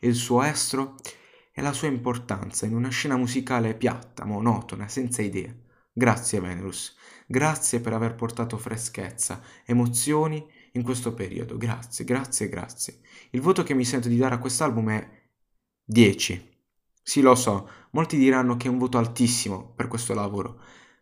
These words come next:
però penso che cosa del genere in Italia non ne sentiremo nuovamente e ringrazio il fautore di tutto ciò, Venerus. Io ti amo, non so che altro dire. Sentite,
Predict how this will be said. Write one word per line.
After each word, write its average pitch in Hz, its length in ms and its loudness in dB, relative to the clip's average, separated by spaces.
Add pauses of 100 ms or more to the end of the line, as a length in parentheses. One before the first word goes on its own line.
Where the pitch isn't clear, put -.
però 143 300 0
penso 120 360 0
che 117 440 0
cosa 147 320 -4
del 117 180 2
genere 110 480 2
in 110 120 0
Italia 120 380 2
non 113 240 2
ne 117 140 4
sentiremo 117 600 0
nuovamente 95 680 -6 (320)
e 113 120 2
ringrazio 120 640 4
il 98 100 0
fautore 107 480 -2
di 98 120 -4
tutto 113 280 -8
ciò, - 260 -10 (280)
Venerus. 98 680 -4 (520)
Io 127 800 6 (560)
ti 120 180 4
amo, 95 600 0
non 127 120 2
so 131 160 0
che 127 120 -2
altro 120 300 2
dire. 98 380 -2 (560)
Sentite, 123 1300 2